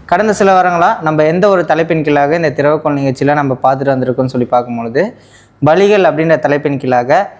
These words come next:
இந்த லேவியராகமத்தில் சொல்லப்பட்ட பொதுவான பலிகளை குறித்ததான தேவனுடைய சத்தியங்களை நம்ம பார்த்துட்டு வந்துட்டு இருக்கோம். அதுல இது வரைக்கும் எத்தனை பலிகள் நம்ம பார்த்துருக்கோம்னு சொல்லி பார்க்கும்போது,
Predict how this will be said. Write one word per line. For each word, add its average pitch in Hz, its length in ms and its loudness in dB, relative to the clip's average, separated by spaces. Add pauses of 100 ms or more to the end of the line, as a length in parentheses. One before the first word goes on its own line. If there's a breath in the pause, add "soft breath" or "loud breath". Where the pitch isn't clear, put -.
(240 loud breath)
இந்த 151 200 2
லேவியராகமத்தில் 180 720 2
சொல்லப்பட்ட 156 720 0 (320)
பொதுவான 190 360 2
பலிகளை 160 380 0
குறித்ததான 139 600 -2 (280)
தேவனுடைய 160 360 2
சத்தியங்களை 139 400 -2
நம்ம 131 340 0
பார்த்துட்டு - 140 -8
வந்துட்டு 123 240 -6
இருக்கோம். 165 280 -4 (400 loud breath)
அதுல 190 480 2
இது 160 100 -2
வரைக்கும் 175 400 0
எத்தனை 160 300 0
பலிகள் 175 300 2
நம்ம 151 320 0
பார்த்துருக்கோம்னு 147 360 -2
சொல்லி 139 100 0
பார்க்கும்போது, 127 840 -4